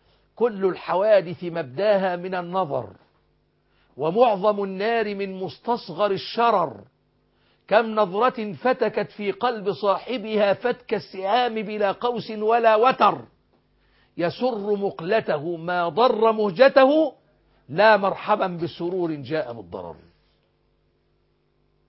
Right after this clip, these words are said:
لا مرحبا بسرور جاء بالضرر. والنظر بريد الزنا، نظرة فابتسامة فسلام فكلام فموعد فلقاء. فالمسلم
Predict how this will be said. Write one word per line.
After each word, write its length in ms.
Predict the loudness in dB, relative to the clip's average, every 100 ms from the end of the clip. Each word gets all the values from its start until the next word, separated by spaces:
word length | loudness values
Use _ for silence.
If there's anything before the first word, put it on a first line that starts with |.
| _ _ _ _ _ _ _ _ _ 0
لا 140 | 0
مرحبا 400 | 0 -2 0 0
بسرور 680 | 0 -2 2 4 4 2 -4 _ _ _ _ _ -10
جاء 340 | 0 2 2
بالضرر. 500 | -4 -2 -2 -2 -4 -12 _ _ _ _ -2
والنظر 760 | 2 2 4 6 12 12 10 2
بريد 380 | 0 2 4 2
الزنا، 520 | -2 -2 2 2 2 -10 _ _ _ -8
نظرة 640 | 0 0 6 6 6 -2 -14 _ _ _
فابتسامة 840 | -8 -6 -4 2 2 2 0 -4 -12 _ _
فسلام 680 | -12 -2 2 6 6 6 -4 -10
فكلام 520 | -4 0 4 2 0
فموعد 460 | -4 2 2 2 -2
فلقاء. 560 | -4 -2 0 0 -2 _ _ _ _ _
فالمسلم 640 | -10 -6 -6 -6 -8 -8